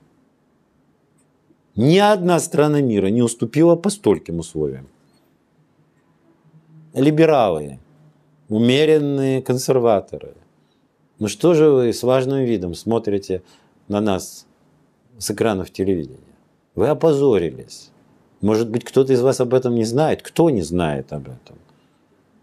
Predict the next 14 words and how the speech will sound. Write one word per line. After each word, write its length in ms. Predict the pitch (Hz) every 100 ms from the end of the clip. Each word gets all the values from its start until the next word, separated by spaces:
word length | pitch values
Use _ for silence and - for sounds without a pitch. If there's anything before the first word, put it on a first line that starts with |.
| _
Лица, 260 | 98 117 143
отвечающие 580 | 131 131 139 135 135 123
за 140 | 127
экономику? 680 | 127 120 135 175 185 - 139 135 _ _ _ _
Правительство 720 | 123 131 113 170 247 240 -
не 140 | 175 131
знает. 340 | 101 82 87 _ _ _ _ _ _ _ _ _ _ _ _ _ _ _ _ _ _ - - - -
Кроме 400 | - 143 175 139
того, 300 | 120 101 87
согласно 520 | 82 110 113 165 165 151
правилам 540 | 139 151 165 165 147
В 100 | 135
Т 160 | 147 143
О, 240 | 104 76